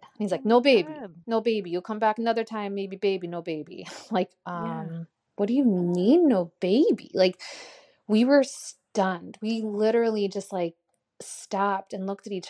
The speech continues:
Speaker 1: other like, "That's not even possible. We, we have a baby. We're pregnant. Like, I, I have the test to prove it. I peed on a stick, right?" <laughs> And, um, so we had, we had blood tests run and all the things, and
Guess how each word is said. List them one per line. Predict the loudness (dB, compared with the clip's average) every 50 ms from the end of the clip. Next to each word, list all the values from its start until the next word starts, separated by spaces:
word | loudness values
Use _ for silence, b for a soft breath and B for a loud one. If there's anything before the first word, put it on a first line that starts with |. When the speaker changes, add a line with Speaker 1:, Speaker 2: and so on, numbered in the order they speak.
| -6
Speaker 1:
other | -4 -2 0 0 0
like, | -2 -4 -6
"That's | -8 -8 -8 -6 -4
not | -2 -2
even | -2 -2 -2 -2 -4 -6 -8 _
possible. | -10 -4 -2 -2 -2 0 -2 -6 -4 -4 -4
We, | -2 -2 -4 -4 -6 -10 -14 _
we | 0 4 4 4
have | 6 6 6 6 8
a | 6 6 6
baby. | 4 4 4 2 -2 -4 -4 -4
We're | -2 -2 -4 -4
pregnant. | _ -2 2 4 4 6 4 4 2 0 0 0
Like, | 0 0 0 0 -6 _ _ _ _ _ _ -8
I, | 0 4 4
I | 6
have | 6 6 4 4
the | -2
test | 0 2 0 0 0 0 -10
to | -12
prove | -10 -6 -4 -2 -2 0 0
it. | -2
I | -4
peed | -4 -4 -4 -4 -4
on | -2 -4
a | -6
stick, | -6 -6 -2 0 0 0 0 -4 -2
right?" | -2 -2 -2 -2 -4 -6 -10
<laughs> | -12 -14 -18 -20 -20 -20 -18 -18 -8 0
And, | 0 0 0 0 0 0 -2 -2 -4 -2
um, | -2 0 -2 -2 -4 -6 -8 -8 -8
so | -4 _ -2 -2 -2 -2 -6
we | -6 -8 -8
had, | -6 -4 -4 -4 -4 -6 -10 b b b b b b b _
we | -10 -8
had | -8 -8 -4
blood | 2 2 2 2 2
tests | 0 -6 -6 -6 -8 -12 -12
run | -8 -6 -4 -4 -4 -4 -4
and | -6 -6 -6
all | -4 -4 -4
the | -4 -6
things, | -8 -10 -10 -10 -8 -8 -6 -6 -6 -4
and | -4 -4 -4 -4 -4 -4 -6